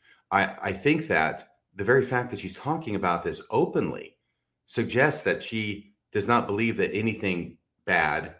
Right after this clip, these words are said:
or malicious happened. One would presume she would know that her daughter-in-law got arrested.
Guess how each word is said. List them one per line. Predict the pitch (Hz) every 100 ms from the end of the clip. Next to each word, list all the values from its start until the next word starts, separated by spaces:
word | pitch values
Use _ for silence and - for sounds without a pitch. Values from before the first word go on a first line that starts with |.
| _ _ _
or | 92
malicious | 98 98 87 76 76 67 - - _ _
happened. | 135 143 - - - _ _ _ _ _ _ _ - _ _ _ _
One | 123 139
would | 131
presume | 110 107 156
she | 156
would | 104 92
know | 98
that | 95
her | 80
daughter-in-law | 80 101 131 98 80 76
got | 76
arrested. | 73 80 139 - - -